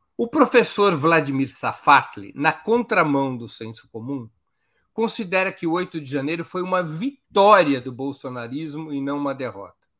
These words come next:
mesmo correspondendo a um fracasso de curto prazo, a médio e longo prazo se transformaria em um fator de orgulho e mobilização da extrema-direita. A exemplo do que aconteceu pela direita,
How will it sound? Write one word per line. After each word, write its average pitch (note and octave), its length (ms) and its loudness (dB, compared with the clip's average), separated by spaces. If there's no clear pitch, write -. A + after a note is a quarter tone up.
mesmo G#3+ 380 6
correspondendo E3 760 -4
a C3 40 -4
um C3+ 80 -12
fracasso B2 600 -10
de A2+ 140 -16
curto F#3+ 480 -14
prazo, C#3 520 -4
a D3 160 4
médio F3 680 -2
e F3 40 -4
longo D#3 380 -4
prazo D#3+ 460 0
se E3 160 -16
transformaria D3 680 -8
em D#3+ 120 -8
um D#3+ 120 -8
fator C#3 460 -10
de A#2+ 100 -8
orgulho A3 880 -2
e E3 80 -6
mobilização F3+ 1040 0
da F3 80 -10
extrema-direita. D3 840 -10
A C4 100 -4
exemplo A3+ 420 -4
do F#3+ 120 -12
que F#3+ 100 -10
aconteceu D3+ 680 -12
pela E3 240 2
direita, F#3+ 560 -6